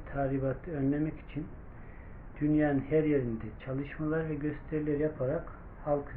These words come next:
bilinçlendirmeyi amaçlıyor sevgili öğrenciler Greenpeace. Ee, şimdi sevgili öğrenciler, sizler de ileriki yıllarda bu konu, e, kuruluşlarda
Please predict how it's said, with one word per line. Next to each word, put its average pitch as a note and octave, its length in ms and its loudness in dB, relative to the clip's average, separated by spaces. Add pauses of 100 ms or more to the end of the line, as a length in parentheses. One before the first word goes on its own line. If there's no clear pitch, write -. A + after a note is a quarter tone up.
bilinçlendirmeyi C3+ 960 -2 (920)
amaçlıyor C#3+ 480 -2 (160)
sevgili A#2 380 -6
öğrenciler A2+ 360 -4
Greenpeace. C3 480 -2 (1080)
Ee, C#3 260 -2 (320)
şimdi F3 260 4 (420)
sevgili D#3+ 240 4
öğrenciler, C#3+ 380 6 (240)
sizler D#3+ 320 2
de D3+ 60 0
ileriki D#3 360 4
yıllarda D3+ 500 4 (100)
bu D#3+ 180 -8
konu, C#3+ 260 2 (160)
e, C#3 260 0 (140)
kuruluşlarda C#3 760 -2